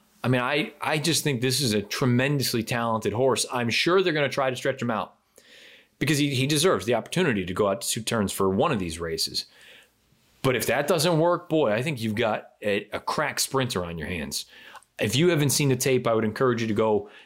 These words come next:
and find the replay of Collusion Illusion's race from, s-, I believe it was Sunday, maybe.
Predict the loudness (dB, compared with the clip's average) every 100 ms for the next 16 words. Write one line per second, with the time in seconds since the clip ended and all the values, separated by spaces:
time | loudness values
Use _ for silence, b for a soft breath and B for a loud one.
0 | B -10 -6 -2 0 0 0 2 0 0
1 | 0 0 0 0 2 2 2 2 2 2
2 | 2 2 2 2 2 0 -4 -6 -6 -2
3 | 0 0 0 -2 -2 -4 -6 -6 -2 0
4 | 0 0 0 0 -2 -4 -4 -2 -4